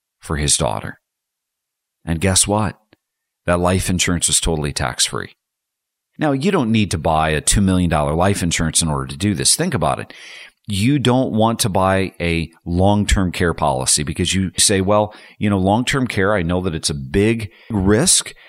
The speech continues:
I possibly could use long-term care in the future, but if I buy a policy, who knows? I'll probably be the guy that drops dead of a heart attack and I'm never gonna use it." Well, that may be true.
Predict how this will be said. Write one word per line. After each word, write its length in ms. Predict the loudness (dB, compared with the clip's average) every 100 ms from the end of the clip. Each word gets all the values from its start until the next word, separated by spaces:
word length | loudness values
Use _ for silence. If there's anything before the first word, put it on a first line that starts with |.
| -10
I 140 | -6 -6
possibly 680 | -6 -2 0 2 2 0 0
could 180 | 0
use 320 | 2 2 2 2
long-term 500 | 2 2 0 -4 -2
care 240 | -2 0
in 80 | 0
the 60 |
future, 380 | -4 -4 -4 -4
but 160 | -2 -2
if 100 | 0
I 120 | 0
buy 220 | 2 2
a 60 | 0
policy, 640 | 2 2 2 2 0 -2 -8 -20 -6
who 200 | 0 2
knows? 360 | 2 2 2 2
I'll 120 | 0
probably 300 | 0 0 0
be 140 | 0
the 100 | -2
guy 240 | 0 0 0
that 220 | -2 -6 -14 -20 -8
drops 380 | 0 0 0 0
dead 180 | 0 0
of 60 |
a 40 | 0
heart 240 | -2 -2
attack 300 | -2 -4 -2
and 80 | -2
I'm 100 | -2
never 160 | -2
gonna 160 | -2 -4
use 360 | -2 -2 0 -2
it." 200 | -6 _ _ _ _ -4
Well, 120 | 0
that 140 | 2
may 100 | 2
be 120 | 0 0
true. 440 | 0 -2 -2 -6